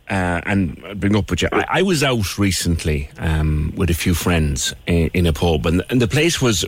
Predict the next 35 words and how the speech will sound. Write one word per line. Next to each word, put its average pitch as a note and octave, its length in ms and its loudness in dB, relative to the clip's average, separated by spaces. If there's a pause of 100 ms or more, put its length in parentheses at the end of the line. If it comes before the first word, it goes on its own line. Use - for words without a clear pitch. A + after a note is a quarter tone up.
relatively F2+ 580 2
busy. D2+ 500 0
And, G2+ 380 2
and C3 140 2
there's D3 240 2
a D#3+ 80 0
skill, A#2+ 760 0
and A#2+ 160 0
I B2 100 2
call D#3+ 320 0
it C#3+ 100 0
a A2+ 100 0
skill G2+ 380 0
because G#2+ 340 0
you'll C3+ 160 4
remember G2 400 2
it F2+ 100 -2
now. G2 120 -2 (600)
There C#3+ 140 2
was E3 280 2
always F#3+ 480 0
the C3+ 120 -2
person A2 420 0
who'd G2 180 0
been F#2 160 0
doing G#2 280 2
bar F#2+ 260 0
work D#2+ 320 0
since F2 320 0
they F2+ 160 2
were E2+ 200 2
old G2 260 2
enough F2 260 2
to - 100 -6
walk. D#2+ 540 -2